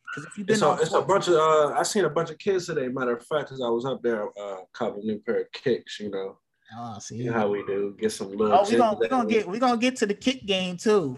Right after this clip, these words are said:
Speaker 1: We gonna
Speaker 2: Yeah,
Speaker 1: get to
Speaker 2: I,
Speaker 1: that too.
Speaker 2: they over there. They over there.
Speaker 1: Yeah, yeah, but, um,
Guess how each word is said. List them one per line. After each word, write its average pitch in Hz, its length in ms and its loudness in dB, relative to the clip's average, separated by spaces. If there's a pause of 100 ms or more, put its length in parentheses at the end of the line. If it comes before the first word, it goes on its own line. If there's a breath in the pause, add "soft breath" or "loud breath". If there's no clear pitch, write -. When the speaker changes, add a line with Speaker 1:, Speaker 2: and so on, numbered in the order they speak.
Speaker 1:
We 156 120 -8
gonna 254 240 0
Speaker 2:
Yeah, 120 80 6
Speaker 1:
get 107 80 -2
to 123 60 0
Speaker 2:
I, 127 120 2
Speaker 1:
that - 100 0 (160)
too. 202 460 -4
Speaker 2:
they 190 100 6
over 190 200 8
there. 151 360 2 (360)
They 160 140 4
over 156 220 4
there. 135 280 -2 (300)
Speaker 1:
Yeah, 196 360 4
yeah, 170 540 2
but, 175 340 0
um, 180 340 0